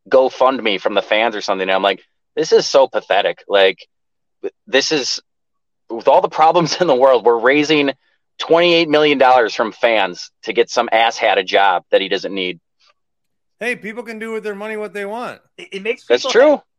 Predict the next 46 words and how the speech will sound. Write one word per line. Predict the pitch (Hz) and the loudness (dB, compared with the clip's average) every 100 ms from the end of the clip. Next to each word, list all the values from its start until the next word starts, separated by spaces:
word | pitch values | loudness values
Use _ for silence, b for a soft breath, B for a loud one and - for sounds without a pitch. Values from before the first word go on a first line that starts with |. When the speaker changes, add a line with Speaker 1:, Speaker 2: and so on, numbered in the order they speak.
| _ | _
Speaker 1:
but | 135 143 | 2 4
it's, | 165 190 - 170 | 2 -2 -4 -2
it's | 151 | -2
just | 175 - | -2 -2
a | 156 | -2
good | 156 165 | 2 2
measuring | 139 147 151 123 | 2 0 0 -2
stick | - 123 - | 0 -2 0
for | 117 | -2
society | - 107 110 113 104 | -2 0 2 2 2
right | 98 92 | 2 2
Speaker 2:
Like, | 90 | 2
Speaker 1:
now | 95 87 | 0 0
Speaker 2:
it, | |
let's | 95 98 | -2 -2
Speaker 1:
on | |
what | 98 | 0
Speaker 2:
say | 151 | 0
Speaker 1:
matters. | 196 190 190 | 0 0 -4
Speaker 2:
somebody, | 170 190 208 185 | -8 -10 -8 -8
let's | 170 180 | -8 -8
say | 214 196 | -6 -6
if, | 160 _ _ _ | -8 _ _ _
let's | 175 208 | -12 -6
say | 196 | -6
if | 151 | -6
somebody | - 139 175 180 147 151 | -10 -10 -8 -4 -6 -6
was | 143 131 | -10 -10
like, | 131 123 _ _ _ _ | -12 -12 _ _ _ _
"Oh, | 269 247 151 | -8 -6 -4
I'll, | 165 156 _ | -6 -10 _
I'll | 147 160 | -10 -10
throw | 170 170 | -8 -10
Bart | 123 139 147 | -8 -8 -8
a | 101 _ | -12 _
two | - 185 | -16 -8
dollar | 156 135 117 | -8 -8 -12
super | - 214 226 160 | -14 -14 -12 -12
chat." | - 120 110 135 - _ _ _ | -10 -8 -8 -8 -12 _ _ _
Feel | 320 359 | -12 -12
free. | 359 311 330 330 311 226 110 _ _ _ _ _ _ _ _ _ _ _ _ _ b b | -10 -10 -8 -8 -8 -10 -12 _ _ _ _ _ _ _ _ _ _ _ _ _ b b
Speaker 1:
See, | - 123 117 | -4 -2 0
you | 208 190 | 2 2
earn | 170 165 | 4 2
that, | 117 95 | 2 2
Bart, | 107 92 90 | 2 2 0